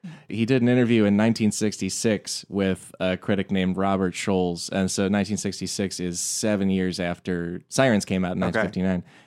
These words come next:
Speaker 1: And he said in the interview, "I never expect anything good to happen.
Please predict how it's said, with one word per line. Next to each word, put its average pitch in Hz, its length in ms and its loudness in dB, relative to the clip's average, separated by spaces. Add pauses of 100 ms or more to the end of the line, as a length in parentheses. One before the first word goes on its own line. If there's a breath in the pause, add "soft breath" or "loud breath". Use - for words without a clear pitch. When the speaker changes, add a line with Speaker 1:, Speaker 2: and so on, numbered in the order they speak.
Speaker 1:
And 104 140 2
he 101 80 4
said 107 480 2
in 101 100 2
the 104 80 4
interview, 95 400 4
"I 123 140 4
never 135 260 4
expect 104 480 0
anything 120 440 4
good 98 200 2
to 92 60 0
happen. 90 400 0